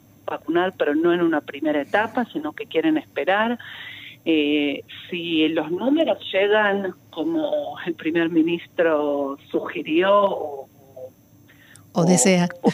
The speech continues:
Speaker 1: tienen, o desea exactamente que van a ser alrededor del cincuenta por ciento, yo va,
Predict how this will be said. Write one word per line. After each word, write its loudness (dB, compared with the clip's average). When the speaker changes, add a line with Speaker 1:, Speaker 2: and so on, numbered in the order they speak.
Speaker 1:
tienen, 2
o 2
desea 2
exactamente 0
que 2
van 4
a 2
ser -4
alrededor 2
del -2
cincuenta 0
por -4
ciento, 0
yo -4
va, 2